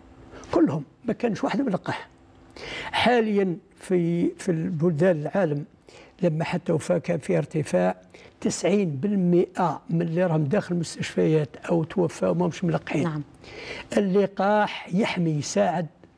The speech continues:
Speaker 1: الشخص اللي يديرو، يعطي له مناعة، يعطي له مضادات،
Speaker 2: نعم.
Speaker 1: يحميه من الخطورة
Speaker 2: لم
Speaker 1: وما يديش الإنعاش وما يديش
Speaker 2: نعم،
Speaker 1: الوفيات.
Speaker 2: لم يتبقى لنا الكثير من الوقت. هل سيكون إجباري؟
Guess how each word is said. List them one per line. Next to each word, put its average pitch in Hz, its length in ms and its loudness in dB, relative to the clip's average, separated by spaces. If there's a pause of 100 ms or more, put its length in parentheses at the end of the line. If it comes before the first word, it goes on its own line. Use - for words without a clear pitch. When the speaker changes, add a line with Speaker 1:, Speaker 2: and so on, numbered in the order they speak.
(240)
Speaker 1:
الشخص - 420 -4
اللي 143 220 0
يديرو، 175 280 2
يعطي 190 320 0
له 165 120 2
مناعة، 214 420 2
يعطي 175 280 -4
له 156 80 2
مضادات، 170 680 0 (340)
Speaker 2:
نعم. 180 120 0
Speaker 1:
يحميه 185 400 0
من 160 300 2
الخطورة 175 800 0 (200)
Speaker 2:
لم 165 140 0
Speaker 1:
وما 160 100 0
يديش 165 460 -2
الإنعاش 165 580 0
وما 165 120 -2
يديش 151 300 -4
Speaker 2:
نعم، 156 140 2
Speaker 1:
الوفيات. 147 200 -4
Speaker 2:
لم 220 160 2
يتبقى 185 440 -2
لنا 170 200 0
الكثير 170 400 -2
من 165 120 2
الوقت. 180 280 0 (340)
هل 214 180 -2
سيكون 185 440 -4
إجباري؟ 185 540 -2